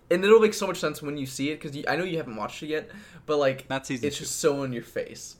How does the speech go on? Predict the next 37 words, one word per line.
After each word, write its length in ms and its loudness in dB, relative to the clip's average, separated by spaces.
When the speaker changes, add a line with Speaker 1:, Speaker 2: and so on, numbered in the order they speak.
Speaker 1:
You, 140 -6
you 180 -8
saw 200 0
season 260 -8
one? 120 -6
Speaker 2:
Uh, 60 -2
I, 680 2
I 60 -8
think 480 -10
I 60 -8
have 180 -10
a 60 -6
few 320 -6
episodes 460 -10
left. 280 -4
I 80 -2
got 180 0
super 460 -2
busy 480 -4
right 220 0
after 280 -2
it 80 -8
came 220 -8
out, 260 -6
so, 120 -6
like, 180 -2
I 80 2
was 160 -4
super 340 -4
into 160 -4
the 100 -4
show, 300 -2
and 80 -8
then 80 -6
I 40 -8
got 180 -6
busy, 400 -6